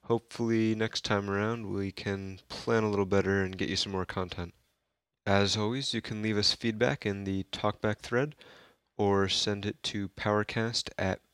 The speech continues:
B Z power dot com. Also, if you have a question or a comment that you'd like to hear on the show,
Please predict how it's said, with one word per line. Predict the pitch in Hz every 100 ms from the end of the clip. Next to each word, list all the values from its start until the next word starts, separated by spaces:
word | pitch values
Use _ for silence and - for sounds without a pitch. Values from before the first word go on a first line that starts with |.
| _
B | - 107
Z | 101 104
power | - 104 98
dot | 95 92
com. | - 98 123 - - - - -
Also, | 104 98 127 139
if | 110 -
you | 104
have | - 113 110 107 104 - -
a | 104 98
question | - - 120 - 139 139
or | 107
a |
comment | - 110 120 151 - - -
that | 101
you'd | 101
like | 101
to | 110
hear | 87 120 139 156 -
on | 98 98
the | 95
show, | 92 - 104 139